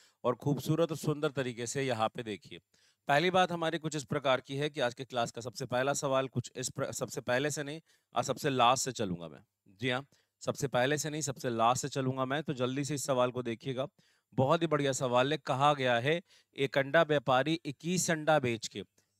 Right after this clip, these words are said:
छह अंडों के बराबर, एक अंडा व्यापारी है और एक अंडा व्यापारी क्या करता है, इक्कीस अंडा बेचता है। कितना अंडा बेचता है जी? इक्कीस अंडा बेचता है। मेरी बातों को एकदम गौर से सुनिएगा।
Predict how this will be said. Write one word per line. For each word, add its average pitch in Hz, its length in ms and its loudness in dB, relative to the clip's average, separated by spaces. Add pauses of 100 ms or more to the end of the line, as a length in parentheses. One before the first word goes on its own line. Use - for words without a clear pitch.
(160)
छह 170 260 4
अंडों 156 420 2
के 156 140 0
बराबर, 117 460 2 (180)
एक 135 200 -2
अंडा 139 220 2
व्यापारी 143 460 2
है 165 160 -4 (340)
और 127 140 4
एक 139 120 0
अंडा 143 180 2
व्यापारी 147 400 2
क्या 143 160 0
करता 143 340 0
है, 156 120 2
इक्कीस 147 480 -6
अंडा 139 300 -2
बेचता 113 380 -4
है। 104 60 -2
कितना 131 280 -2
अंडा 143 160 -2
बेचता 139 300 -2
है 143 60 0
जी? 156 100 -4
इक्कीस 143 420 -6
अंडा 120 200 -2
बेचता 98 380 -6
है। 92 60 -18 (640)
मेरी 135 140 0
बातों 139 280 4
को 160 80 0
एकदम 151 340 2 (840)
गौर 147 300 6
से 160 80 2
सुनिएगा। 147 480 0